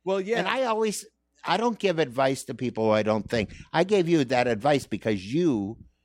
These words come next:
Speaker 2: I knew what you were, you were funny, you were engaging, but also I knew that you were serious about doing something. I knew that you were searching for the thing. People are either searching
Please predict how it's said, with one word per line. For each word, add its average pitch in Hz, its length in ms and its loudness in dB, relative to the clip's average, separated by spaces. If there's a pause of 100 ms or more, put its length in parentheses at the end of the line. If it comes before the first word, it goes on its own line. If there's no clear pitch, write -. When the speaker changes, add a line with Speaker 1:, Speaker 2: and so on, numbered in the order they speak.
(420)
Speaker 2:
I 143 140 2
knew 180 300 2
what 120 240 -2
you 123 120 0
were, 123 180 -2 (120)
you 139 160 0
were 170 120 2
funny, 131 320 -2
you 120 140 2
were 127 160 0
engaging, 110 540 -4 (240)
but 143 120 -4
also 139 520 -6 (220)
I 131 100 -2
knew 185 220 2
that 147 160 -2
you 139 120 4
were 131 100 6
serious 185 460 0
about 107 320 0
doing 196 260 0
something. 65 460 -8 (540)
I 120 80 -4
knew 156 160 4
that 143 160 -2
you 127 140 2
were 113 420 4
searching 135 480 -4
for 104 440 -2 (440)
the 123 100 0
thing. 123 460 -2
People 185 340 -4
are 180 100 2
either 160 280 2
searching 160 560 -2